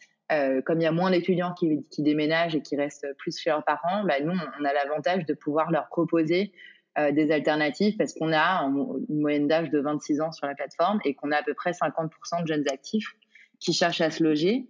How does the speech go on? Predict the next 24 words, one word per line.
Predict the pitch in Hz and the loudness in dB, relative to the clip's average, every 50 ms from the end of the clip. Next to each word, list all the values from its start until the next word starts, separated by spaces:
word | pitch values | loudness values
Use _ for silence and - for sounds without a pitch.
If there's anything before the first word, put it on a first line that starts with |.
| _ | _
et | - 151 143 | 0 0 2
donc | 131 151 165 165 165 | 2 0 -2 -2 -4
qui, | - - 139 131 131 123 | -6 -4 -2 -2 -2 -2
qui | - - 147 | -2 -2 -2
vont | 139 147 139 | 0 0 2
répondre | 143 156 151 - 180 185 | 0 0 0 0 0 0
à | 175 151 | 2 2
leurs | 151 151 - 135 | 2 0 0 -2
critères | - - 147 - - 165 190 185 | -2 -2 -2 0 2 0 0 0
et | 180 | -2
qui | - - - | -4 -4 -4
vont | 139 143 139 | -2 -2 -2
pouvoir, | 135 - 147 143 160 170 165 165 | -2 -2 0 0 0 0 0 0
euh, | 147 135 139 139 139 - - - - - - _ _ - | 0 0 -2 -2 -4 -8 -16 -20 -20 -20 -20 _ _ -2
euh, | 139 139 139 | -2 0 0
remplir | 139 - 170 170 170 - - 190 175 170 | 0 0 0 0 0 0 0 2 2 2
leur | 160 151 | 2 2
résidence, | 139 151 147 139 147 151 165 185 196 - - | 2 2 2 2 2 2 2 0 0 0 2
même | 180 175 185 180 | 2 2 4 4
dans | 170 170 | 2 2
les | 160 156 156 | 2 2 2
périodes | 165 160 156 151 156 139 | 2 2 2 2 2 2
de | 151 143 | 2 2
creux. | - - - 190 196 208 214 | 2 2 2 2 2 2 0